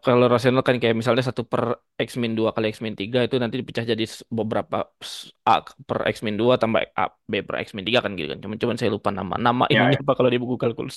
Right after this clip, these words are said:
Speaker 1: tuh.
Speaker 2: Ya sama, lupa juga.
Speaker 1: <laughs> Iya, iya. Terus ada,
Speaker 2: Hmm.
Speaker 1: ya substitusi kan ada, ada yang substitusi trigonometri, substitusi,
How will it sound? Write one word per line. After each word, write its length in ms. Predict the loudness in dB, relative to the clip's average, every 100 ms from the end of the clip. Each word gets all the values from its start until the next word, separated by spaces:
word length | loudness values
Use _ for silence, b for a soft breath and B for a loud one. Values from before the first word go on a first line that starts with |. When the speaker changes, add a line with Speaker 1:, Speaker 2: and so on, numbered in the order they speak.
| -10
Speaker 1:
tuh. 60 | -10 -14 -20 _ _ _ _ -20 B B -6
Speaker 2:
Ya 40 | -2
sama, 160 | -2 -2
lupa 160 | -2 -6
juga. 140 | -6 -12 _ _ -4
Speaker 1:
<laughs> 600 | 2 2 2 -2 -4 _ _ _ _ _ _ _ -20 B -2
Iya, 80 | 0
iya. 260 | -2 -6 -14 _ _ _ _ _ _ _ _ -10 -10 _ -14 -14 _ _ _ _ _ _ _ _ _ _ _ _ _ b b b -2
Terus 200 | 2 2 4
ada, 120 | 4
Speaker 2:
Hmm. 180 | 4 4
Speaker 1:
ya 60 | 4
substitusi 360 | 2 0 0 2 2
kan 100 | 4
ada, 120 | 4 0 -4 _ _ -4
ada 120 | -2
yang 100 | -2 -4 -12
substitusi 400 | -12 -10 -10 -6 -6
trigonometri, 680 | -2 0 2 2 0 0 2 2
substitusi, 640 | 0 -4 -8 -6 -6 -4